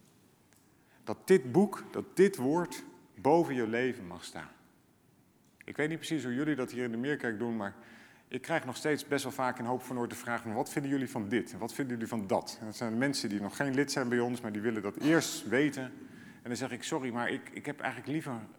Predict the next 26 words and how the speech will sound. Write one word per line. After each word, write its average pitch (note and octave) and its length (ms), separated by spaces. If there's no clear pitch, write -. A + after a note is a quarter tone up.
niet C#3 220
dat C3 160
ik - 80
daar B2 140
een A2+ 80
antwoord A2+ 320
op - 80
geef. - 440
Wat A#2 140
wij B2+ 120
vinden E3 320
is A2+ 100
dat B2+ 140
dit C3 120
de A2+ 80
Bijbel C3 400
het A2 100
woord A#2+ 220
van A2 120
God - 300
is. - 260
En A2+ 160
als A2+ 140
je C3 60
hier A#2 220
binnenkomt, E3 640